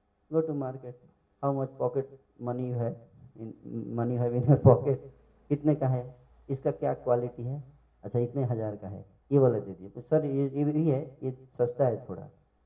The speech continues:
नहीं, नहीं, ये नहीं चाहिए मेरे को, मेरे को वाला दीजिए। You understand? सर, इससे भी एक महंगा है। नहीं, नहीं, नहीं, ये ठीक है। You understand? उसी तरह से रिलीजन भी है। अब जाओ देखो,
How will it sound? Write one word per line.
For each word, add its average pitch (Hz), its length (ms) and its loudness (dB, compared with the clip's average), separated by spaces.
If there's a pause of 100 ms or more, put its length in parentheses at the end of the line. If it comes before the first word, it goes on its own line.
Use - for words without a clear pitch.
नहीं, 147 100 6
नहीं, 120 160 2
ये 110 100 -2
नहीं 107 180 -6
चाहिए - 180 -6 (160)
मेरे 101 60 -12
को, 107 220 -10 (400)
मेरे 120 100 0
को 123 160 -2
वाला 117 180 2
दीजिए। 98 480 -10 (440)
You 123 100 -6
understand? 196 320 -10 (600)
सर, 160 120 10
इससे 160 200 6
भी 175 140 4
एक 156 100 -2
महंगा 110 300 -6
है। 78 220 -16 (440)
नहीं, 78 120 -18
नहीं, - 80 -20
नहीं, - 380 -20
ये 110 60 -8
ठीक - 120 -20
है। 139 100 -20 (1200)
You 117 160 -4
understand? 151 320 -16 (340)
उसी 202 220 -2
तरह 165 160 4
से - 100 -10
रिलीजन 101 400 -12
भी 85 200 -20
है। 80 140 -20 (680)
अब 104 120 -10
जाओ 117 180 0
देखो, 120 300 -6